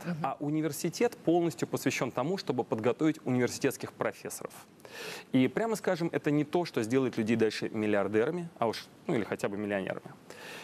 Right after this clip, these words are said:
Speaker 2: И инфляция образования на сегодняшний день выглядит следующим образом. Раньше, если у тебя был диплом, у тебя была работа.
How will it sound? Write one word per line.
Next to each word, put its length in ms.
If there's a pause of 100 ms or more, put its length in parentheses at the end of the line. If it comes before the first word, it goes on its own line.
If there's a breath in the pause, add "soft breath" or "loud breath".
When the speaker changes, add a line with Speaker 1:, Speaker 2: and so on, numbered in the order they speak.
(160 loud breath)
Speaker 2:
И 540
инфляция 400
образования 380
на 100
сегодняшний 380
день 260
выглядит 320
следующим 400
образом. 300 (260)
Раньше, 420
если 140
у 40
тебя 160
был 140
диплом, 360 (800)
у 80
тебя 200
была 200
работа. 420